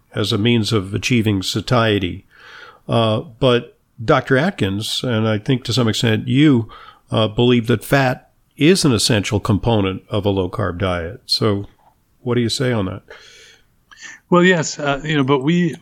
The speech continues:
Speaker 2: what we teach in End Your Carb Confusion and, uh, what we've used in our clinic at Duke for years now is a real food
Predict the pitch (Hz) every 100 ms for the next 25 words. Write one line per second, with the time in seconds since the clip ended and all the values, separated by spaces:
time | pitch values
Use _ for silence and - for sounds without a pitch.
0 | _ - 143 175 165 147 135 - - 127
1 | 117 120 123 117 104 120 120 110 117 -
2 | 104 95 98 92 87 - - - - 104
3 | 98 95 101 113 95 95 104 101 104 95
4 | 104 113 104 101 98 95 92 - 117 110
5 | - 90 - 117 117 - 101 95 98 110
6 | 113 104 95 92 90 - - - 117 104
7 | 101 98 104 127 117 - 117 101 90